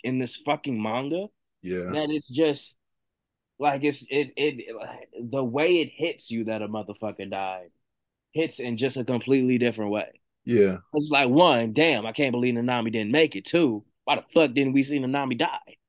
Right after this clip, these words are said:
Speaker 1: <laughs>
Speaker 2: Oh, no, we did see him die.
Speaker 1: Oh, wait, yeah, with,
Speaker 2: Remember
Speaker 1: uh, with,
Speaker 2: Mahito?
Speaker 1: uh, with Mahito, yeah.
Speaker 2: 'Cause
Speaker 1: Yeah.
Speaker 2: that's also when Kugisaki got got, too.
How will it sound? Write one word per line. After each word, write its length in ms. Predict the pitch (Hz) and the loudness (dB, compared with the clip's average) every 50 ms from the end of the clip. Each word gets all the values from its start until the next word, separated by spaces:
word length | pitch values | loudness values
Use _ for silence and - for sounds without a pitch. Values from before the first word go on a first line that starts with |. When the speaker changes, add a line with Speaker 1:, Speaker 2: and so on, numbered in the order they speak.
| _ _ _ _ _ _ _ | _ _ _ _ _ _ _
Speaker 1:
<laughs> 200 | 220 220 - - | 2 2 6 8
Speaker 2:
Oh, 140 | 165 160 170 | 10 10 10
no, 240 | 170 170 175 165 139 | 10 10 10 10 10
we 220 | 127 147 190 196 | 10 10 8 8
did 260 | 127 127 208 240 190 | 10 10 8 8 8
see 140 | - 170 147 | 6 4 4
him 140 | 135 120 107 | 4 4 6
die. 280 | 107 101 90 85 80 82 - _ _ _ _ _ - 123 | 6 6 6 4 0 -6 -12 _ _ _ _ _ -6 -4
Speaker 1:
Oh, 120 | 139 143 | -2 0
wait, 320 | 147 151 143 127 104 - - | 2 2 2 0 -2 -6 -4
yeah, 240 | 127 147 143 135 120 | -2 0 2 2 2
with, 80 | 113 | 4
Speaker 2:
Remember 320 | 123 127 139 139 160 170 165 | 4 4 6 6 6 6 6
Speaker 1:
uh, 40 | |
with, 80 | 151 143 | 6 6
Speaker 2:
Mahito? 720 | 139 135 135 135 160 190 185 - 208 165 135 117 113 110 | 4 4 4 4 2 2 2 4 4 4 4 4 2 0
Speaker 1:
uh, 40 | 107 | -2
with 180 | 104 113 113 113 | -4 -4 -4 -2
Mahito, 720 | 117 117 113 113 135 156 139 - - 110 90 82 80 78 90 | -2 -2 -2 -2 0 0 0 0 0 -2 -4 -4 -6 -8 -6
yeah. 360 | 110 127 127 120 113 98 87 | -4 -4 -2 -2 -2 -4 -6
Speaker 2:
'Cause 100 | 80 76 - _ _ _ _ _ _ _ _ - | -8 -14 -20 _ _ _ _ _ _ _ _ -4
Speaker 1:
Yeah. 260 | 113 113 110 104 95 | -2 0 2 2 2
Speaker 2:
that's 260 | 131 135 139 - - | 0 0 -2 -2 -2
also 320 | 151 139 143 143 - 151 143 | -2 -2 -2 0 -2 -2 -2
when 200 | 135 127 117 113 | -2 -4 -6 -2
Kugisaki 720 | - 147 135 123 123 127 120 - 139 139 147 139 135 123 | -2 -2 0 0 0 -2 2 2 4 4 4 2 0 0
got 240 | 113 120 113 107 95 | 2 2 2 0 0
got, 280 | 101 110 107 104 87 80 | 0 0 0 0 -2 -4
too. 340 | - 135 139 120 92 78 | -2 -2 0 0 -2 -4